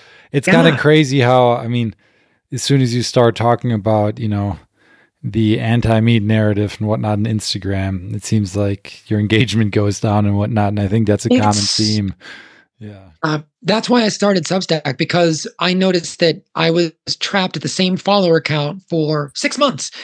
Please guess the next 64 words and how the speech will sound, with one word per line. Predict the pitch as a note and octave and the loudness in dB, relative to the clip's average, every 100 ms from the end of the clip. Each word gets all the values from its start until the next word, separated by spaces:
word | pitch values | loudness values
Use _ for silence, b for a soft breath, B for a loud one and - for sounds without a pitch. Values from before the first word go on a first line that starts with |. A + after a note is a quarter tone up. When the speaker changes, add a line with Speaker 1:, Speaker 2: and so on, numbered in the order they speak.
| B | B
Speaker 2:
And | G#3 G3 G3+ B B | 2 2 0 B B
I | D#3 G3 | 0 2
had | A3+ | 4
been | F#3 | 2
organically | E3+ D3+ E3+ F#3+ F3+ D3+ | 2 0 0 0 0 -2
growing | D#3 D3+ G#3 E3+ | 0 0 -2 -2
for | D3 | -6
three | - E3+ | -4 0
years. | F3+ A3 | 2 2
I | D#3+ | 2
mean, | D3 | 0
I | D3 D3+ _ | 0 -2 _
could | F3 | -6
see | - - | -4 -2
the | G3 | -2
steady | - - - F3 E3+ - | -4 -4 0 0 0 -4
decline | E3+ F3 G#3 | -4 0 0
and | E3 | 0
the, | E3 - | -2 -4
uh, | F3 - | -4 -6
the | - | -8
steady | D#3 G3+ F#3 | -2 0 2
rise. | E3 G#3 F3+ | 2 2 0
And | F3 | -2
all | F3+ | -2
of | F3 | -2
a | |
sudden, | E3 G#3+ G3 F#3+ B B B B B | 0 0 0 -2 B B B B B
I | D#3 | -2
started | - G3 | 2 4
getting | F3 F3+ | 4 2
a | |
little | F3+ E3+ | 2 0
controversial, | F3+ E3+ E3 G3+ A#3+ E3+ E3+ | 0 -2 2 2 4 2 2
and | D#3+ D#3 D#3+ | 2 0 0
this | D#3 D3+ | -2 -4
plateau | - - F3 - G#3+ F#3+ D3+ F#3 B B B | -4 -4 -4 -2 0 0 0 -2 B B B
happened | - F#3 F#3+ E3+ | -2 -2 -2 -4
for | F#3 | -4
six | - G3 - | -2 -2 -2
months. | F3+ G#3 A3 _ - - | -4 -4 -8 _ -10 -6
And | F3+ D#3+ | -2 0
I | |
was | D#3 | 2
like, | D#3 D3+ | 0 2
"Well, | G#3+ | 2
they | D3+ | 0
put | C#3 G#3+ | -2 0
me | G3+ | 0
in | G3+ | 0
timeout," | - G3+ G3+ A#3 D3+ | -2 -2 0 -2 -2
and | D3+ D3+ | -4 0
you | A3+ | 0
have | F#3 | 2
no | F#3 G3+ | 2 2
way | G#3 | 2
of | E3+ | 0
knowing | D#3 D#3+ F#3 F#3+ | -2 -2 -4 -4
about | F#3+ F#3 F3 | -2 -4 -2
the | E3 | -4
shadow | - D#3+ G3 | -2 -2 0
banning. | G3 G3 G3+ F#3+ | 0 0 0 -2
And | - | 2
so, | E3+ | 2